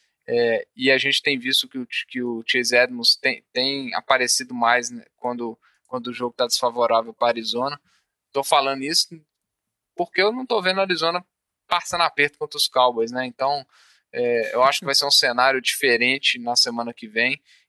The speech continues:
E eu não sei se o Kenan Drake vai ser uma boa opção, não. E, e possivelmente pode ser uma, um belo gato por lebre. Aí, se você quiser ir na busca de um, de um running back das cabeças ali, talvez uma, uma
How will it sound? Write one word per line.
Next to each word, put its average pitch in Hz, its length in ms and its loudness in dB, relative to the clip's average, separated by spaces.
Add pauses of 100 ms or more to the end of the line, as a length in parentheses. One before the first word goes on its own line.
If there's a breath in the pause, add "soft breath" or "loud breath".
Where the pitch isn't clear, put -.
(100)
E 120 80 -4
eu 131 100 2
não 135 80 -8
sei 131 220 4
se - 100 0
o 131 40 -8
Kenan 127 260 -2
Drake 120 220 0
vai 131 80 0
ser - 100 2
uma 135 100 2
boa 131 140 -4
opção, 139 320 0
não. 151 240 2
E, 302 340 0
e 269 60 -6
possivelmente 233 920 2
pode - 300 0
ser 226 100 4
uma, 262 220 2
um 180 340 -4
belo 160 300 0
gato 214 260 0
por 339 160 0
lebre. 170 320 4
Aí, 165 80 4
se - 140 6
você 175 120 4
quiser 151 360 0
ir 151 300 -16
na 147 260 2
busca 135 440 -2
de 135 120 -12
um, 127 160 -10 (440 soft breath)
de 127 140 -8
um 127 500 -4
running 135 320 0
back 123 520 2 (280)
das 127 220 0
cabeças 120 720 0
ali, 117 260 0
talvez 139 320 0
uma, 131 460 -4
uma 123 160 -12